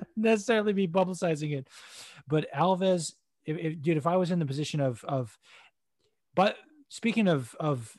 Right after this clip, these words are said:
n-, not just being Dana, I think the matchmakers are the ones that ha-, have a lot of the penalties, or they maybe kind of meet collectively. But I would, first of all,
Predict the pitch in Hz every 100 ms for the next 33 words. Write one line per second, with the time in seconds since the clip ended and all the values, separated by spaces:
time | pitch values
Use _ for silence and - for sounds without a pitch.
0 | - 180 156 175 156 180 175 151 131 147
1 | 131 143 147 131 143 143 226 180 143 127
2 | 147 - 143 127 135 120 - - _ _
3 | _ _ _ _ _ _ - - 147 143
4 | 135 135 123 135 92 - - - - -
5 | 165 147 143 139 127 113 143 123 131 117
6 | 151 143 131 131 139 139 131 151 127 135
7 | 143 - - 131 - 139 139 160 180 -
8 | - - - - 143 143 _ _ - 151
9 | 180 180 127 - 170 - 143 135 131 123